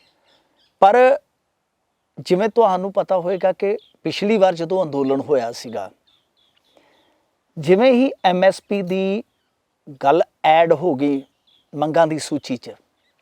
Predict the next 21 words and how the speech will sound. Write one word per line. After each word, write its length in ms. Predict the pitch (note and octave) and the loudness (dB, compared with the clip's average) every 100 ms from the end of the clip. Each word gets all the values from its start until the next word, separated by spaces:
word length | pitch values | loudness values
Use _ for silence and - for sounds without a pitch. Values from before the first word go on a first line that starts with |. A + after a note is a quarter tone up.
| _ - _ - | _ -20 _ 4
ਤਿਵੇਂ 200 | B3 C#4+ | 6 8
ਨਾਲ 260 | B3 G#3 A3 | 8 6 6
ਦੀ 120 | C4 | 6
ਨਾਲ 340 | G#3 F#3+ G#3+ G3 D#3 E3 - _ _ _ _ | 6 6 6 6 8 4 2 _ _ _ _
ਵਜ਼ਾਰਤ 540 | D3 D#3 D#3 E3 G3+ G#3 | 2 4 6 6 4 6
ਦੇ 140 | A#3 | 4
ਵਿੱਚੋਂ 380 | G3 - - F#3 F#3 A3 _ _ _ _ _ _ - | 2 -4 -4 -2 -2 -6 _ _ _ _ _ _ 0
ਇੱਕ 200 | G3 G#3 | 0 4
ਗੱਲ 260 | F#3 F3 - _ | 4 4 -2 _
ਆਈ 180 | C#3 D3 | 0 0
ਸਾਹਮਣੇ 580 | D3 D3 D3 C#3 B2+ C#3 - | -2 -6 -4 -4 -4 -6 -10
ਕਿ 140 | D#3 - | -10 -6
ਇਹਦੇ 220 | E3 F3+ | -2 -2
ਨਾਲ 160 | D#3+ D3 | -2 -4
ਤੇਜੀ 280 | - C#3 D#3+ | -6 -8 -10
ਸਤਾਰਾਂ 480 | - - C#3+ D3 C3+ | -12 2 4 4 4
ਲੱਖ 280 | B2+ - - | 2 0 -8
ਕਰੋੜ 360 | A#2+ A#2+ A#2+ A2 | -4 -2 -4 -4
ਦਾ 280 | A2+ A2 - _ A#2 | -4 -4 -6 _ -6
ਬੋਝ 280 | D#3 F#3+ | -4 -4
ਪਊਗਾ। 480 | A#2 E2+ C2+ - - | -8 -16 -18 -20 -20